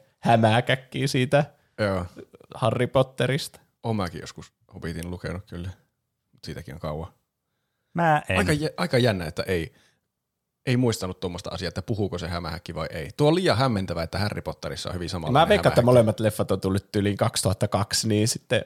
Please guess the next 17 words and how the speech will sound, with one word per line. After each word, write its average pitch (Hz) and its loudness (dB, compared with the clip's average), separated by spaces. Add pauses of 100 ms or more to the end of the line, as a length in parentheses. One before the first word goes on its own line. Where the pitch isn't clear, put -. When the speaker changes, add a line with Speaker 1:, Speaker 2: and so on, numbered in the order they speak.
(120)
Speaker 2:
Niin. 87 -4
Speaker 1:
ja 120 4
molemmat 135 6
on 117 4
pelottavia 107 4
hämähäkkejä. 101 0 (460)
Speaker 2:
Jättimäisiä, 82 -4
Speaker 3:
Mm. 85 -6 (120)
Speaker 2:
pe-, - -6
isoja 85 -6 (340)
Speaker 1:
Niin. 113 4
Speaker 2:
hulluja. 104 2 (960)
Toinen 85 -2
puhuu 87 -4
ja 67 -6
toinen 76 -6
ei. 76 -10